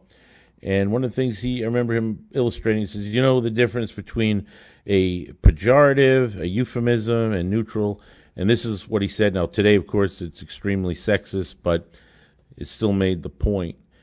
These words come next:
He said, he said that, that, that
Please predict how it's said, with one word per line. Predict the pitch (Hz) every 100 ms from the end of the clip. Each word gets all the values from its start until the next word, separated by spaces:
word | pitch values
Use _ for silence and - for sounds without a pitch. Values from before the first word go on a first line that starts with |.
| _ _ _
He | -
said, | 90 - 98 90 85 - -
he | 95
said | - 101 87
that, | 87 85 - - -
that, | 82 78 - _ _ _ _ _ _ -
that | 80